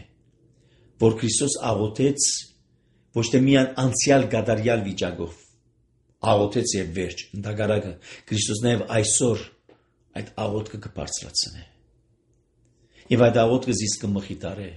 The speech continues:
այդ աղոթքը զիս կքաչալերե, կզորացնե, ամուր հաստատուն կբահե, որպեսզի ես ալ Պողոս առաքյալի նման այդ բարի պատերազմը պատերազմիմ դակավին, հավատքս բահելու ընթացքս իր ավարտին հասցնելու,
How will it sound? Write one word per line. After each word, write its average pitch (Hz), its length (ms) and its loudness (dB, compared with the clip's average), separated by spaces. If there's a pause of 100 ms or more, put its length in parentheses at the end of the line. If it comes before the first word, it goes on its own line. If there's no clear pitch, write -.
(100)
այդ 110 220 -4
աղոթքը 101 340 0
զիս 95 200 -4
կքաչալերե, 98 640 -4
կզորացնե, 90 800 -6 (840)
ամուր 123 300 6
հաստատուն 107 580 0
կբահե, 87 460 -6 (640)
որպեսզի 120 480 4
ես 123 280 6
ալ 107 140 4
Պողոս 104 340 0
առաքյալի 110 460 0
նման 110 260 0
այդ 107 140 -2
բարի 110 300 0
պատերազմը 110 600 2 (320)
պատերազմիմ 107 800 4
դակավին, 76 500 -6 (1000)
հավատքս 123 560 2
բահելու 110 440 4
ընթացքս 127 540 -2
իր 117 140 4
ավարտին 107 520 2
հասցնելու, 90 720 -4